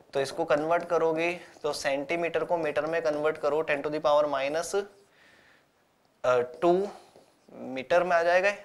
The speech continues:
तो ये कितना हो जाएगा? फ़ाइव, अ, टू हंड्रेड न्यूटन per meter। ये तो हो गया के की वैल्यू,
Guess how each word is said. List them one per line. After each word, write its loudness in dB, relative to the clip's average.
तो -2
ये 4
कितना 0
हो 6
जाएगा? 2
फ़ाइव, 0
अ, 2
टू 4
हंड्रेड 0
न्यूटन 2
per 4
meter। -4
ये -2
तो 0
हो 2
गया 2
के -2
की -4
वैल्यू, 0